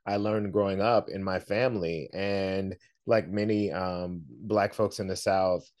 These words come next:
my family has, uh, roots in the agrarian South, and,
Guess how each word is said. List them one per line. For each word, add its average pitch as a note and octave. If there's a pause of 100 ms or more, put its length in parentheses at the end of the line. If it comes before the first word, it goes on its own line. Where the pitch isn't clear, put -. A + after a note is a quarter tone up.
(320)
my G2+
family A2
has, G2
uh, F#2
roots A2+
in G#2+
the F#2+
agrarian F#2
South, F#2+
and, F2+